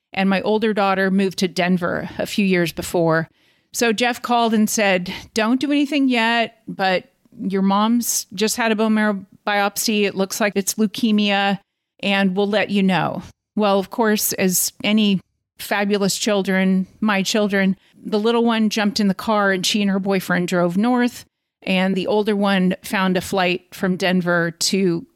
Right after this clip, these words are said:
Oakland the next morning. So cancer benefit number one, those girls came home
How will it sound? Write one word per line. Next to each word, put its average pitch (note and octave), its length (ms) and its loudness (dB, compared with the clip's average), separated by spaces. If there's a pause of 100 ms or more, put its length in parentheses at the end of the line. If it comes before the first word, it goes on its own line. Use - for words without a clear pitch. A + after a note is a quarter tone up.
(100)
Oakland F#3+ 460 0
the F#3 80 2
next E3+ 240 -2
morning. F3 480 0
So G3 420 -2 (220)
cancer A#3+ 260 0
benefit G#3+ 400 -2
number F#3+ 240 0
one, F#3 240 2
those G3+ 220 0
girls F#3+ 320 0
came F#3+ 260 0
home G3 400 0